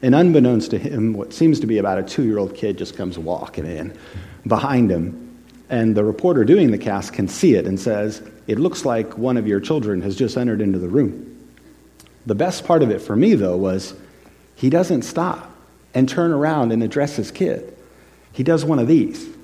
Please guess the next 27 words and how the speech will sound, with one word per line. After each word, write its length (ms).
which 260
this 180
can 180
go 160
very 360
bad, 460
and 100
especially 560
very 240
bad 280
on 180
international 680
T 220
V. 240
Like, 240
if 120
you 100
hit 160
your 160
kid 300
and 120
you 120
bump 380
them 180
into 160
something, 580
or, 220